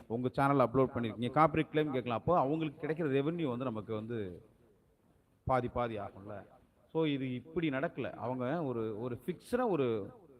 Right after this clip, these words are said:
ஒரு ரூல்ஸை செட் பண்ணிடுறாங்க. நம்ம எந்த பாட்டை வந்து, ஆ, சினிமா பாடலை வந்து அப்லோட் பண்ணா கூட, அதை அப்லோட் பண்ண விட மாட்டேங்குது.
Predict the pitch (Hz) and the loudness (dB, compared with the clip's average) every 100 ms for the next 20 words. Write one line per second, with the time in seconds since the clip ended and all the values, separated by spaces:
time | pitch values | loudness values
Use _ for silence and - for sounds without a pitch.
0 | - - 139 202 220 180 180 175 190 160 | -8 2 6 8 8 6 0 0 2 4
1 | 127 117 113 110 110 110 113 - - - | 2 2 -2 0 0 0 -4 -10 -20 -8
2 | 127 151 220 254 202 190 170 156 170 170 | 2 4 6 4 4 2 2 0 0 2
3 | 143 127 123 120 117 113 175 190 180 143 | 2 0 -2 -4 -6 -6 -2 0 0 0
4 | 135 120 113 123 123 101 139 165 - 117 | 0 -2 -6 -4 -4 -2 0 0 2 0
5 | 120 135 113 113 104 - - - - - | 2 0 0 -2 -2 -4 -16 -20 -20 -20
6 | _ - 123 120 165 165 147 151 139 131 | _ -6 -2 -2 0 -2 -2 -2 -2 0
7 | 151 127 107 101 95 | 0 -2 -4 -8 -12